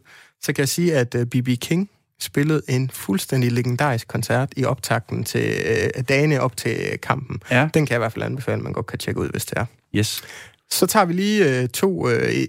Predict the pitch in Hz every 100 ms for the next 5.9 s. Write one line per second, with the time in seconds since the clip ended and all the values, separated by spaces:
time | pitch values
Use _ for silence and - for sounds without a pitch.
0 | - 208 170 151 196 - 139 - 151 143
1 | - - - 147 - 160 - 185 180 -
2 | 135 143 123 120 120 135 175 143 139 190
3 | - 131 - 123 - 143 - 160 139 131
4 | 151 - 135 - 139 160 123 135 165 -
5 | - 190 - - _ 101 151 214